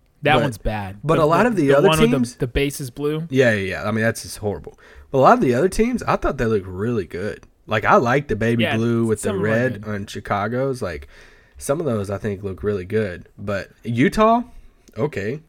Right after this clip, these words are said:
Speaker 2: what are you, the Miami Heat now?
Speaker 1: <laughs>
Speaker 2: That's weird.
Speaker 1: I liked Miami's a lot.
Speaker 2: I'm actually
Speaker 1: It had,
Speaker 2: looking
Speaker 1: it,
Speaker 2: through some of
Speaker 1: it
Speaker 2: them
Speaker 1: has,
Speaker 2: now.
Speaker 1: like, the, the pink, the pink script letters.
Speaker 2: I don't think I've seen it.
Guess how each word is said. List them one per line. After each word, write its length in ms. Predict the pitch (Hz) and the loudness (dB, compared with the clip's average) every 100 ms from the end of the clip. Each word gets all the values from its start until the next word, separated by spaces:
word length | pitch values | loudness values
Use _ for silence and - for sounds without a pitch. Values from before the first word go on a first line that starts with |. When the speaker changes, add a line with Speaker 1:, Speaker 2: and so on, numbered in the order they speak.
| - | -12
Speaker 2:
what 180 | 107 135 | -6 -2
are 80 | 113 | 0
you, 280 | 113 104 | 0 -4
the 120 | 98 101 | -6 -6
Miami 360 | 104 113 113 | -2 -2 -2
Heat 200 | 107 147 | -4 -6
now? 240 | 160 175 196 _ - | -6 -8 -10 _ -14
Speaker 1:
<laughs> 80 | 117 - - - - | -12 -8 -8 -8 -6
Speaker 2:
That's 220 | - 139 - | -4 -4 -6
weird. 320 | 82 98 123 - - - - - | -10 -10 -12 -20 -20 -20 -18 -4
Speaker 1:
I 140 | 151 | 0
liked 260 | 180 165 147 | 2 2 2
Miami's 400 | 143 139 139 123 | -2 0 -2 -4
a 80 | 117 | -6
lot. 420 | 110 110 98 - _ _ _ - _ - _ _ _ _ _ _ _ _ _ _ _ - - 127 | -6 -8 -10 -14 _ _ _ -20 _ -20 _ _ _ _ _ _ _ _ _ _ _ -20 -10 -2
Speaker 2:
I'm 80 | |
actually 300 | 131 131 - | 0 0 4
Speaker 1:
It 20 | 147 | 4
had, 100 | 147 | 4
Speaker 2:
looking 120 | 139 | 0
Speaker 1:
it, 40 | |
Speaker 2:
through 80 | 104 | -2
some 120 | - | -2
of 60 | 104 | -2
Speaker 1:
it 80 | 156 | 2
Speaker 2:
them 120 | 160 | 2
Speaker 1:
has, 40 | |
Speaker 2:
now. 40 | 151 | 2
Speaker 1:
like, 100 | 139 131 - | -2 -6 -6
the, 80 | - | -6
the 40 | 143 | 2
pink, 380 | - 165 165 | 4 4 0
the 120 | - 139 | -6 -6
pink 280 | 160 160 | -2 -2
script 340 | - - 160 160 | -2 0 0 0
letters. 460 | 143 156 165 - - _ - - - - - - _ _ | -2 -2 -4 -8 -18 _ -20 -20 -20 -20 -20 -20 _ _
Speaker 2:
I 1000 | - - _ _ _ _ - - - - | -20 -20 _ _ _ _ -20 -20 -20 -14
don't 140 | 120 113 | -12 -12
think 180 | 120 | -10
I've 120 | 110 104 | -8 -8
seen 200 | - 101 | -12 -14
it. 160 | - | -16